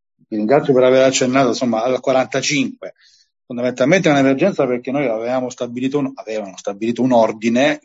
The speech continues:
che è adesso, in questo contesto nel quale c'è un attore che non rispetta più quest'ordine, lo fa nella maniera peggiore possibile, perché un conto è attaccare l'Afghanistan, un conto è attaccare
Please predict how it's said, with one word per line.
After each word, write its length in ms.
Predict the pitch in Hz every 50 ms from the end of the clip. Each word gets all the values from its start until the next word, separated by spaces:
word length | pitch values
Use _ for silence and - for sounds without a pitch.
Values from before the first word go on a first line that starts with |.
| _ _
che 300 | - - 202 110 - -
è 160 | - 117 107 _ _ _ _ _
adesso, 600 | - - 135 143 - - - 131 113 110 - _ _ _ _ _ _ _ - _ _ -
in 220 | 117 120 117 110 -
questo 400 | - 160 175 175 - - 160 139
contesto 680 | 135 135 135 135 135 - 160 143 120 - - - 104
nel 160 | 95 92 - _
quale 460 | - - 135 127 113 107 95 - _ _ _ _ _ _ _ _ _ _ _ _ _
c'è 180 | - - - 139
un 180 | 135 117 110
attore 600 | 202 170 170 - - - 156 131 110 98 90 90
che 160 | - - -
non 200 | 95 110 151 185
rispetta 720 | 190 208 196 - - - - 147 120 - - - - - - _ _
più 300 | - - 196 214 - - _ _ _ _
quest'ordine, 760 | _ - - - - - - - - _ _ - - - - _ _ _ _ - _ -
lo 220 | - 156 131 139 135
fa 280 | 135 170 180 170 139
nella 200 | 123 123 120 123
maniera 380 | 123 123 131 147 156 143 127 123
peggiore 400 | - 117 110 110 147 156 131 120
possibile, 420 | 110 113 - - 127 104 98 95
perché 180 | 92 _ - 120
un 80 | 117
conto 300 | 120 - 156 156 135 -
è 20 | 127
attaccare 520 | - - - - _ - 117 - 139 131
l'Afghanistan, 760 | 120 120 - - 123 127 131 120 113 104 - - - 104 98
un 120 | 101 101
conto 260 | - - 127 120 123 110
è 40 |
attaccare 580 | 107 - - 107 - - 120 113 104 92 - _